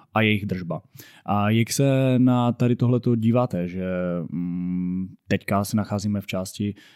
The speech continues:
eh, toho trhu, kdy, a právě naopak, eh, pasivní správa se dá říct, eh,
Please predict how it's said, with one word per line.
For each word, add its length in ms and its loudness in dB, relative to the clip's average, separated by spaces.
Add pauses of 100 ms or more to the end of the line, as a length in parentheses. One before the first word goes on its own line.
(280)
eh, 40 -2
toho 220 0
trhu, 320 -2
kdy, 300 -2 (260)
a 260 -4
právě 540 -2
naopak, 500 -2
eh, 40 2 (120)
pasivní 480 -2
správa 400 -2
se 140 -6
dá 140 -2
říct, 280 -4
eh, 60 0